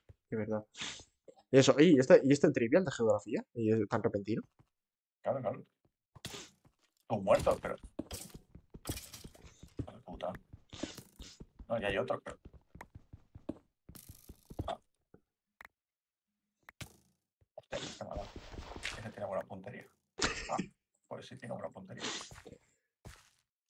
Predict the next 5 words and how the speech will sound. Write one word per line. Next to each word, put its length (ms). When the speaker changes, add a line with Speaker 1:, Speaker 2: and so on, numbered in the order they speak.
Speaker 1:
Vale, 420
por 160
aquí. 400
Aquí. 380
Aquí. 480